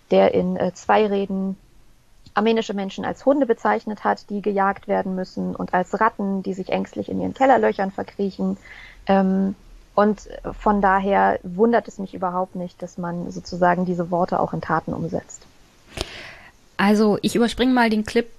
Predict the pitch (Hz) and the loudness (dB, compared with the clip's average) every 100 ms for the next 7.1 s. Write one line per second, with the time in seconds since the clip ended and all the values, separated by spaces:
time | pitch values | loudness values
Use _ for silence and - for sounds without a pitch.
0 | - _ 190 - 226 220 220 214 214 202 | -20 _ -6 -4 -4 -2 -2 0 -4 -4
1 | - - - 208 233 220 - 220 226 226 | -10 -14 -4 0 0 0 -4 -2 -2 -2
2 | 208 196 202 196 196 - 190 220 247 - | -4 -4 -2 -2 -4 0 2 4 2 -2
3 | - 196 196 226 220 247 247 240 247 214 | -10 -2 2 2 4 2 4 4 4 2
4 | 208 202 - - 214 214 214 185 - 190 | 0 -4 -6 -4 0 0 0 -4 -2 -6
5 | - 190 226 - - - - 202 180 185 | -4 -4 -6 -8 -20 -8 0 2 2 0
6 | 208 214 214 - 170 185 202 208 - - | 2 4 2 -2 -10 0 0 0 -4 -6